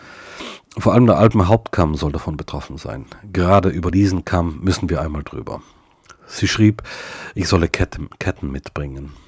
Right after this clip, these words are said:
Das war zuerst lustig. Ich habe tatsächlich immer Schneeketten dabei. Das gehört sich so.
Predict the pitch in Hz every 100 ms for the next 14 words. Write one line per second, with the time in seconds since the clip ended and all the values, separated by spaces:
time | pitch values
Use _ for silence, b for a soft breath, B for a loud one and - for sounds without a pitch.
0 | b b b - 101 - 101 95 85 87
1 | 92 107 - - - _ B B B B
2 | B B 98 113 113 120 - 82 - 80
3 | - 95 - 76 71 58 53 50 - -
4 | - 82 - 80 76 - - 85 -